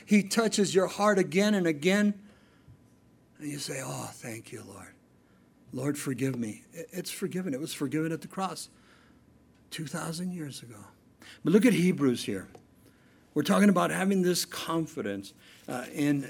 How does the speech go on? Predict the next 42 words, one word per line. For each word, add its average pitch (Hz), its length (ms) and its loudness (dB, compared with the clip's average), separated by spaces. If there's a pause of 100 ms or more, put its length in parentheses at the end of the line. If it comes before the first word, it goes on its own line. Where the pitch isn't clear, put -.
Jesus 135 500 0
Christ. 113 520 -6 (580)
And 160 120 4
so 202 120 6
here, 170 380 4 (1080)
the 160 120 2
writer 202 340 4
of 139 80 2
Hebrews, 175 340 4
I 247 140 2
believe 190 240 10
it's 135 140 -2
Paul 131 280 0
the 110 100 -2
Apostle. 113 520 -6
There's 147 280 0
those 143 240 2
that 113 100 0
argue. 107 460 -6 (260)
Let's 175 240 2
give 170 140 6
it 139 100 0
the 123 60 -4
benefit 131 420 4
of 113 100 -2
the 107 80 -6
doubt. 107 320 -2 (1120)
It's 120 200 -2
the 127 100 0
Holy 110 340 -4
Spirit. - 420 -10 (1900)
And 180 140 10
the 175 60 8
title 214 340 4
here, 170 240 8
the, 147 160 6
the 139 280 -4
first 180 300 2
few 170 160 2
verses, 135 520 0
"The 127 100 0
Race 143 500 2